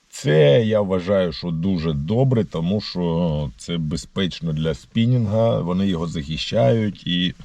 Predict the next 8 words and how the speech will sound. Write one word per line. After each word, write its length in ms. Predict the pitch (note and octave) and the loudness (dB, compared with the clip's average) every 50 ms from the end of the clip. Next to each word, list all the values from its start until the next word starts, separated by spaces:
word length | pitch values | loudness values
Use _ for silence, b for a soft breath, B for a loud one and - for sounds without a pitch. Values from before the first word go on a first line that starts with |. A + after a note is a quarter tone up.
| - - - | -16 -8 -4
ну, 120 | F2 G2+ | 0 2
він 220 | G#2+ G2 D3 C#3+ B2 | 2 4 2 2 2
такий 300 | B2+ - - - G#2+ F#2 | 0 -4 -4 -2 -2 0
м'якенький, 720 | E2+ E2+ F2 F2 - A2+ A#2 A#2+ A#2 G2+ - F#2+ F2 D#2 B B B B B B B B B B B B B - | 0 0 -2 -2 -2 -2 0 0 0 0 -2 -2 -2 -4 B B B B B B B B B B B B B 2
е, 800 | E2+ F2 E2+ E2 D#2+ D#2 D#2 D#2 D2+ D2+ D2+ D2+ D2+ D2+ D2+ D2+ | 4 4 4 4 4 2 2 2 0 0 0 -2 -2 -2 -2 -4
з 160 | D2 C#2+ C#2+ | -4 -4 -6
двох 300 | C#2+ D#2+ G2 A2+ G2+ - | -4 -2 0 0 0 0
частин, 600 | - - E2+ - - - - B2 C3+ C#3+ C#3+ C3 | -2 -2 -2 -2 0 2 2 4 4 4 2 0